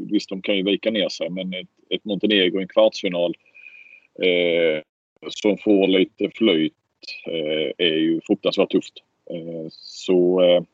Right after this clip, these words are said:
ja, det är väl inget man kommer kunna spela på i, i slutet. Jag vet inte riktigt hur matcherna ligger i,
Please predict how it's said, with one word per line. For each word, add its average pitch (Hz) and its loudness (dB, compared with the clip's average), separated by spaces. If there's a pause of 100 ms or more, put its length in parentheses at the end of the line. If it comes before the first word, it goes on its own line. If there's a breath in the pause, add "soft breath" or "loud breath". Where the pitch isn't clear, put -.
(140)
ja, 101 2
det 117 4
är 117 2
väl 123 2
inget 127 0
man 113 0
kommer 107 0
kunna 107 -4
spela 104 2
på 92 0
i, 92 -2
i 98 2
slutet. 98 0
Jag 101 0
vet 95 -4
inte 98 -12
riktigt - -14
hur 92 -12
matcherna 95 -6
ligger 90 -2
i, 90 -4